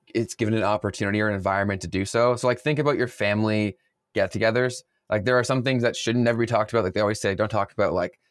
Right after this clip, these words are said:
tax, like, money, politics, whatever, and religion." But it typically gets brought up, and then there's some heated discussions from that.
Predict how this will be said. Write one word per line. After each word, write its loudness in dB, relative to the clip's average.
tax, -2
like, -2
money, 2
politics, 0
whatever, 2
and -4
religion." 0
But 0
it -2
typically 0
gets 0
brought 2
up, 2
and 0
then 0
there's -2
some -4
heated 0
discussions -2
from -2
that. 0